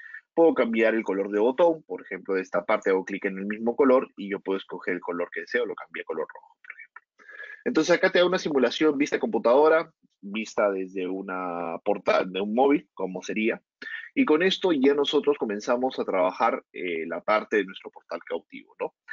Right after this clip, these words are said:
Hay más opciones, mientras voy aplicando cambios que tenemos ahí, como, pues, personalizar el ocupa-,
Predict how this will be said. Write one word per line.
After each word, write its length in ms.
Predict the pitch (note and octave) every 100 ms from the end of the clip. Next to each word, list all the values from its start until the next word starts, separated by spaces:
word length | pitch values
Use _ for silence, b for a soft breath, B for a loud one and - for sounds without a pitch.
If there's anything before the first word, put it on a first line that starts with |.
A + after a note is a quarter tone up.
| B B _ -
Hay 120 | G3
más 160 | A3+
opciones, 480 | A3+ - F#3 A3+ - C#3
mientras 300 | G#2+ G#2+ A#2+
voy 120 | B2
aplicando 440 | B2 A2+ A#2+ A#2+
cambios 420 | A#2+ A#2 A#2+ C#3
que 100 | B2
tenemos 420 | G2 F2+ G2+ G#2+ G#2+
ahí, 340 | G2+ G#2 G#2
como, 480 | - A2+ G#2 G#2+ G#2+
pues, 180 | - F2+
personalizar 760 | F2 - F2 E2+ E2+ - A2 G#2+ _
el 260 | F#2 F2 E2
ocupa-, 380 | - E2+ -